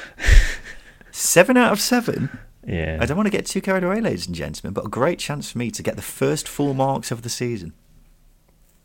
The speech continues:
Speaker 1: Next one is Danny Ward and Bolton Wanderers. Danny Ward, the forward,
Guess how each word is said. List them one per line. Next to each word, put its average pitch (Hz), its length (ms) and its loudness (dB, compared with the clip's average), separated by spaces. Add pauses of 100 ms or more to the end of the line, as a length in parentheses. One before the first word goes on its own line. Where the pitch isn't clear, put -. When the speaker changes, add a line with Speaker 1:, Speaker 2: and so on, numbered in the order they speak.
Speaker 1:
Next - 260 -4
one 92 140 0
is 90 160 -2
Danny 107 280 2
Ward 90 300 2
and 92 180 -8
Bolton 98 340 0
Wanderers. 80 520 -6 (1700)
Danny 90 180 0
Ward, 80 220 -2
the - 40 -8
forward, 78 440 -4